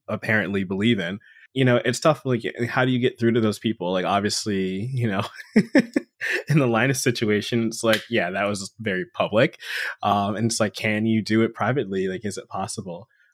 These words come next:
Um, 'cause I know, like, for me, like, with, you know, my team, I would want, um, like, my team to get together and come to me and say, "Hey, uh, what you did there is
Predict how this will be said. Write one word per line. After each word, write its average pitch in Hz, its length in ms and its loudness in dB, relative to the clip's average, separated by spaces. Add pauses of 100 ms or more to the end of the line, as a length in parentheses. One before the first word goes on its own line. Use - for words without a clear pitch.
Um, 104 180 -2
'cause 135 160 2
I 139 60 6
know, 143 180 2
like, 135 220 2
for 120 120 2
me, 170 340 0
like, 104 340 -2
with, 107 280 -2 (340)
you 110 120 -4
know, 92 200 -4
my 92 320 -4
team, 101 500 -4 (460)
I 104 420 2
would 104 240 0
want, 110 540 0 (120)
um, 98 480 -4
like, 101 180 -6
my 95 100 -6
team 104 320 -2
to 104 100 -4
get 104 180 -2
together 107 340 0
and 92 120 -2
come 104 200 0
to 101 60 2
me 98 140 0
and 95 120 -4
say, 101 200 0
"Hey, 107 440 0
uh, 98 200 -2
what 98 200 -2
you 107 120 0
did 101 180 -6
there 107 240 2
is 110 400 -2